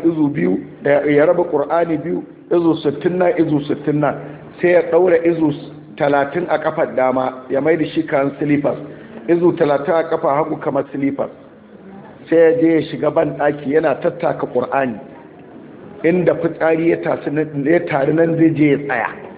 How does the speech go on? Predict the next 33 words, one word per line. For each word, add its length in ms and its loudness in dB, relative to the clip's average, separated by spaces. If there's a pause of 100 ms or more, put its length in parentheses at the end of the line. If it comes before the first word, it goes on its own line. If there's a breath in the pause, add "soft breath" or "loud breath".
(1700)
An 160 2
gane 360 2
ku? 160 -6 (1000)
Idan 340 2
ya 100 4
gama 300 2 (140)
tsayawa 520 2
da 80 0
Qur'ani, 640 -4
gafo 560 0
ya 240 2
aje, 340 -2
sai 140 0
ya 140 2
tsugunna 480 0
a 80 -4
kan 280 -4
fan, 140 -6 (480 loud breath)
sai 80 4 (240)
ya 140 -6
kashi, 480 -2 (800 loud breath)
al'aurar 600 2
shi 200 -8
sai 140 0
ya 140 2
juya 380 2
ta 80 -8
fitsarin 560 -2
ya 100 0
zuba 320 0
a 140 -6
cikin 260 -10
kashin. 380 -8